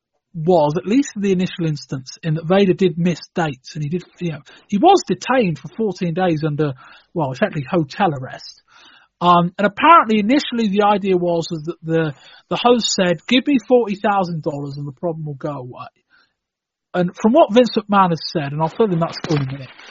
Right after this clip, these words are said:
they were sort of quite happy to go with that, 'cause it's like, "Well, we'll give you the money, fuck it, we'll pretend it never happened." Um, but apparently that, that trail went cold, and they,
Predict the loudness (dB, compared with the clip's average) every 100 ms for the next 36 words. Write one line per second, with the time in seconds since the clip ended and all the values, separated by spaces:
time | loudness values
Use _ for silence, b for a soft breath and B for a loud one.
0 | B B B _ _ _ _ 4 6 4
1 | 4 6 8 6 6 6 6 4 2 6
2 | 6 6 4 2 0 -6 -4 -4 0 2
3 | 2 2 0 -2 0 2 0 0 -2 -2
4 | -6 -6 -4 -4 -2 -2 -2 -4 -8 -20
5 | -20 B B B B B -6 0 2 2
6 | 4 4 4 4 6 4 2 _ 0 0
7 | 0 2 2 0 -6 -8 -8 -6 -6 -8
8 | -6